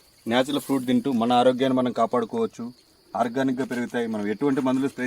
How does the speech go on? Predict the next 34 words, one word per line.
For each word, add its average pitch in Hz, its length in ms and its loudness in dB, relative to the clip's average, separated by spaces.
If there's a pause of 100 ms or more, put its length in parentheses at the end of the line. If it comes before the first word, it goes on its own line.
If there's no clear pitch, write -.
చేయాల్సిన 113 360 -4
అవసరం 117 260 -4
లేదు. 104 140 -6 (280)
ఇదంతా 135 420 0
మామిడి 123 280 2
తోట 113 100 -4 (100)
మాకు 101 140 -8
అక్కడంతా 104 420 -6
ఉంది. 107 180 -6 (760)
ఇక్కడ 120 240 -6
చూస్తే 123 240 -6
ఇది 107 140 -6
వేస్ట్ 113 220 -6
ల్యాండ్, 107 200 -2
ఇది 104 100 -8 (680)
ఇంత 113 140 -8 (120)
బండ 110 220 -4 (520)
చూడండి 117 220 -6
ఎంత 131 180 -2
బాగా 147 180 8
ఉపయోగపడుతుందో. 127 580 -4 (2250)
So - 60 -4 (120)
మీరు 160 200 -2
కూడా 160 180 -2
దయచేసి 135 340 -4
ఉన్నప్పుడు 135 320 -4 (760)
ఎక్కడో 160 180 -2 (120)
పడేయకుండా 143 360 2
ఎక్కడ 131 200 -6
తోటలో 131 280 -2
ఎక్కడ 127 200 -4
ఇట్లా 110 140 -6 (180)
పడేయండి 117 300 0
అంతే. - 140 -10